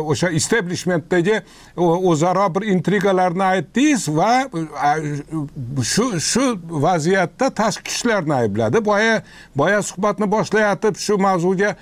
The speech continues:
teginishni boshlavdingiz. Qaysi davlatni nazarda tutdi deb o'ylaysiz, To'qayev?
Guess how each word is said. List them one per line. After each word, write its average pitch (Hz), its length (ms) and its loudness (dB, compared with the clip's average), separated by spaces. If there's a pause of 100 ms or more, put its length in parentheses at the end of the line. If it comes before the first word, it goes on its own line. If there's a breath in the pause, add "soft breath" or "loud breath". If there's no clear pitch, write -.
(240 loud breath)
teginishni 196 560 0
boshlavdingiz. 156 600 0 (360 loud breath)
Qaysi 214 400 2
davlatni 262 560 2
nazarda 208 380 0
tutdi - 340 -6
deb 202 100 2
o'ylaysiz, 160 640 0 (1200)
To'qayev? 160 440 0